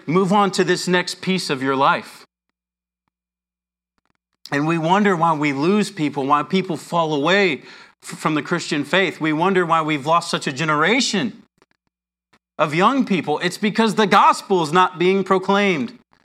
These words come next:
The true gospel is not being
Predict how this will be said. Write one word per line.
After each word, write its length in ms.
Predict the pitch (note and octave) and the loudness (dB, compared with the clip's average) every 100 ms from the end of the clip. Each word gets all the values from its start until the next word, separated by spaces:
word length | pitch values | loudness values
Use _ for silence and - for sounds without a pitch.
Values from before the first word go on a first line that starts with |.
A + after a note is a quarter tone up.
| _ _ _ - | _ _ _ -2
The 80 | |
true 420 | F#3 - A#3 C#4 A#3+ | -2 2 2 4 4
gospel 540 | A#3 A3 A3 G#3 G#3 | 4 2 0 0 0
is 180 | F3+ E3 | 0 2
not 360 | G3 G#3+ - | 2 2 0
being 360 | D#3+ F#3+ F#3 F3 | 0 2 2 -2